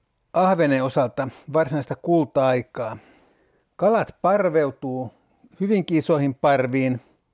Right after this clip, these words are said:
ja ne on viilenevässä vedessä hyvin, hyvin aktiivisia parhaimmillaan.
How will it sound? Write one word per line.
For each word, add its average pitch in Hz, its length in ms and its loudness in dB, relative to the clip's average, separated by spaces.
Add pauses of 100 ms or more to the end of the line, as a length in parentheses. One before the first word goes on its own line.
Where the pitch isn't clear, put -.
(600)
ja 139 120 -2
ne 151 140 2
on 151 120 -2
viilenevässä 147 760 0
vedessä 147 560 -2 (1000)
hyvin, 220 300 0
hyvin 139 240 0
aktiivisia 127 720 -4
parhaimmillaan. 113 960 -6